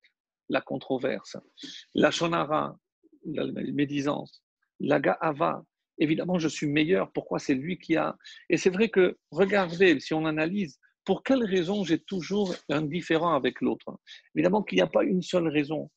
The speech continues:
mais généralement, c'est une frustration. Je, je m'attendais à autre chose de la part de l'autre. Il aurait dû me faire ceci, me dire cela. Et lorsque je suis frustré, donc forcément, je vais renvoyer la vapeur, hein,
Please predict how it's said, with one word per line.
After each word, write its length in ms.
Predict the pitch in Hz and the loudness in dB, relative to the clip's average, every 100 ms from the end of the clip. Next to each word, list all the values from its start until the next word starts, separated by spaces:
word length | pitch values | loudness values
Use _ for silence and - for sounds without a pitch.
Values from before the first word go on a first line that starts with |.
| _ _ - | _ _ 0
mais 100 | 156 | 0
généralement, 540 | 196 226 208 208 233 | 2 2 2 2 -2
c'est 380 | 202 190 196 - | 0 2 2 0
une 180 | - 135 | -4 -4
frustration. 760 | - - - - - - - - - _ - - _ | -4 -8 -10 -8 -6 -6 -6 -8 -8 _ -18 -20 _
Je, 340 | - 120 185 - _ - | -6 2 2 2 _ 0
je 160 | 143 | 4
m'attendais 520 | 175 208 - 214 214 247 | 6 4 2 -2 2 4
à 100 | 214 | 4
autre 260 | 220 - | 2 -2
chose 340 | - 254 247 143 | -8 -6 -4 -2
de 80 | 165 | 0
la 120 | 160 | 0
part 220 | - 160 | -2 -2
de 100 | 156 | -2
l'autre. 360 | 165 135 - - _ - _ | -2 -2 -6 -20 _ -20 _
Il 280 | 147 147 156 | -2 0 2
aurait 180 | 156 143 | 2 2
dû 120 | 160 | 0
me 120 | 135 | -2
faire 240 | - 214 | -2 -4
ceci, 500 | - 202 - 170 185 - _ | -4 -10 -8 -10 -12 -14 _
me 180 | 147 143 | 0 2
dire 320 | 123 175 220 | 2 -2 -4
cela. 400 | - 196 175 160 - - - - | 2 2 4 2 -2 -20 -12 2
Et 60 | |
lorsque 640 | 170 247 240 226 - 254 233 | 4 6 4 -2 -2 0 2
je 140 | 165 | 0
suis 200 | 170 196 | -4 -8
frustré, 680 | - - 165 - 185 220 277 _ _ - | -10 -8 -8 -2 0 0 -2 _ _ -4
donc 360 | 147 220 - - | 0 0 -2 -2
forcément, 760 | - 214 - 208 208 269 254 | -2 -2 0 0 0 0 -2
je 120 | - | 0
vais 400 | 196 170 220 226 - _ _ - | 0 2 0 0 -6 _ _ -8
renvoyer 840 | 135 131 233 262 208 226 214 226 | -6 2 4 6 6 4 4 2
la 180 | 240 202 | 2 2
vapeur, 560 | 175 180 - 208 190 139 | 2 0 0 -2 -2 -4
hein, 100 | 165 | -10